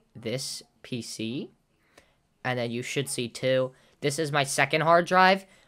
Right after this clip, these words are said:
Um, it should install defaulted onto the C drive, so, or wherever you put it. I put mine on the C drive, so I open C drive, I open program files,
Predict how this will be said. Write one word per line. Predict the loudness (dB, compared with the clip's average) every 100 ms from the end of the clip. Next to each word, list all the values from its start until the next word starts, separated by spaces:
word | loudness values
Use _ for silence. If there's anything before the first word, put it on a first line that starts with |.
| _ 0
Um, | 2 4 2
it | -4
should | 0 4 4
install | 4 0 4 6 6
defaulted | 2 -4 -2 2 2 2 0 0
onto | -2 -6
the | -10
C | -8 -6 -6
drive, | 0 2 4 2 -2 _ _ _ _ -8
so, | -2 0 0 -2 -4 -10 -8
or | -4 -2
wherever | 0 0
you | -2 -6
put | -4 -2
it. | 0
I | 0
put | 0 0
mine | 0 0 -2
on |
the | -6
C | -6 -6
drive, | -2 0 0
so | -2 -6
I | -4
open | -6 -8 -8
C | -6 -4
drive, | 0 0 0 -4
I | -10
open | -8 -10 -10
program | -2 -2 0 -2 -2
files, | -2 0 0 -2